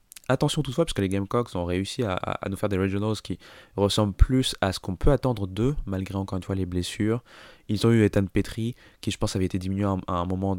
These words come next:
aussi, euh, de la saison, à voir s'il va, s'il a pu, pu tenir sa place et s'il peut tenir sa place encore. Mais pour moi, c'est le freshman de l'année en S E C. Euh, une vingtaine de home runs, euh, une moyenne au, au, au bâton, euh, assez incroyable. Je pense que,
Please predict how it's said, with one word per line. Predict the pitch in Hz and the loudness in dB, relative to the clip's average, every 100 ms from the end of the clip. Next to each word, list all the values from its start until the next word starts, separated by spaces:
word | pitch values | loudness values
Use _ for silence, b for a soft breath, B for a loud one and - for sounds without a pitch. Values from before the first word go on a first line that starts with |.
| 87 | -4
aussi, | 95 - 95 | -6 -2 0
euh, | 87 85 | 0 0
de | |
la | 87 | -2
saison, | 85 92 113 | -2 -2 0
à | |
voir | 107 98 | 2 0
s'il | - 98 90 | -2 -2 0
va, | 87 85 85 | 0 0 -4
s'il | - 107 98 92 | -4 -2 2 2
a | |
pu, | 90 - - - - | 0 -4 -8 -12 2
pu | 139 | 4
tenir | 123 110 | 4 0
sa | - 104 | 0 0
place | 113 | 0
et | 98 | 0
s'il | - 113 | -2 2
peut | 131 | 2
tenir | - 110 104 | 4 2 0
sa | - | -2
place | 104 - | -2 0
encore. | 101 - 123 B B B B B | -2 -2 -4 B B B B B
Mais | 104 98 | -2 2
pour | 101 | 2
moi, | 107 | 2
c'est | - | 2
le | 92 | -2
freshman | - 104 - 104 | 2 0 2 2
de | 98 | 2
l'année | 95 95 | 2 2
en | 90 - | 0 0
S | 95 - | -2 0
E | 95 | -2
C. | - - 113 b b b b - | -2 -2 -4 b b b b -4
Euh, | 82 78 - - - - - _ _ _ _ _ _ _ _ | -2 0 -2 -2 -2 -4 -6 _ _ _ _ _ _ _ _
une | 107 | 0
vingtaine | 101 104 104 | 2 4 4
de | 90 - | 2 2
home | 95 | 0
runs, | 87 90 90 92 | 2 2 2 0
euh, | 90 - - - - _ | -2 -4 -4 -8 -12 _
une | 104 | -2
moyenne | 98 101 101 98 | 2 2 4 4
au, | 95 90 | 2 2
au, | - - | -2 0
au | 98 95 | 0 2
bâton, | 101 95 - 101 95 | 2 2 2 2 0
euh, | 90 - | -4 -6
assez | 101 92 - | -4 -4 -2
incroyable. | 104 - 95 95 98 B B B | -4 0 2 2 -2 B B B
Je | - | -6
pense | 110 - | -2 0
que, | 98 92 | 2 2